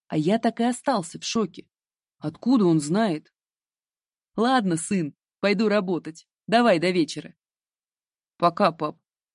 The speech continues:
В полнейшем шоке я смотрел на компанию. Рвач сидела в её середине и что-то активно рассказывала, жестикулируя и улыбаясь.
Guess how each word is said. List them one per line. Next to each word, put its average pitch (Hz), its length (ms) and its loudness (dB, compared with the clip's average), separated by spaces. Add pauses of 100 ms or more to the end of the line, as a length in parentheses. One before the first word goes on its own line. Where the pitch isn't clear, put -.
(420)
В - 20 -18
полнейшем 202 580 2
шоке - 380 -4
я 160 160 -4
смотрел 185 420 -4
на 196 100 -2
компанию. 170 640 -6 (400)
Рвач 180 360 2
сидела 214 460 0
в - 20 -10
её 175 260 -4
середине 196 640 -2
и - 20 -6
что-то 240 320 -4
активно 220 460 0
рассказывала, 160 720 -4 (240)
жестикулируя 202 880 0
и 170 180 -4
улыбаясь. 202 680 -2